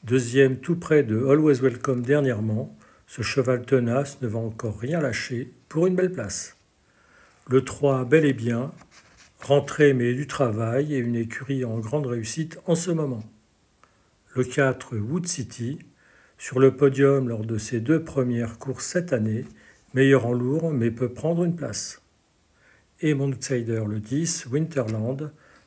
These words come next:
va retrouver son terrain et invaincu sur ce tracé,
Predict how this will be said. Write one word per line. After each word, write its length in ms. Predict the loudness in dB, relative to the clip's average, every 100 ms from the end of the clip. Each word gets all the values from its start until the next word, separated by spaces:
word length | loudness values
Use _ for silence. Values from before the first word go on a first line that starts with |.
| _
va 80 | -2
retrouver 480 | 2 2 0 -2 0
son 220 | 0 -2
terrain 500 | 2 2 2 0 0
et 220 | 0 2
invaincu 480 | 0 -2 -4 -4 -8
sur 240 | -6 -6
ce 100 | -4
tracé, 640 | -4 -4 -4 -4 -4 -6